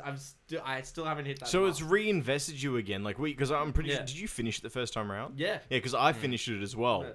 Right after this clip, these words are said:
Speaker 2: and I found by the time I got to the end of that game, I was like,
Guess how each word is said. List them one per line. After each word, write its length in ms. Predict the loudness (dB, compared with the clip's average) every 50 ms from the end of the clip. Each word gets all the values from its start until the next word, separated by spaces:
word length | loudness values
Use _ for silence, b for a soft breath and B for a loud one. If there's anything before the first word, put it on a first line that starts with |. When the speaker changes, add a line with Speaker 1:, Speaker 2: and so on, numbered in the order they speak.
| -2
Speaker 2:
and 340 | 2 2 4 4 2 0 -4 B B B B B B B 6
I 300 | 8 10 10 10 8 6
found 420 | 4 4 4 4 6 6 6 6 6
by 120 | 6 6
the 60 | 6
time 200 | 4 4 4 4
I 100 | 4 4
got 240 | 4 2 -2 -2 -2
to 60 | -2 -2
the 100 | -2 0
end 220 | 0 0 0 2
of 60 | 2
that 180 | 2 0 0 -2
game, 240 | -2 -2 -2 0 0
I 40 | -2
was 140 | -2 0 0
like, 360 | 0 0 0 0 -4 -10 -20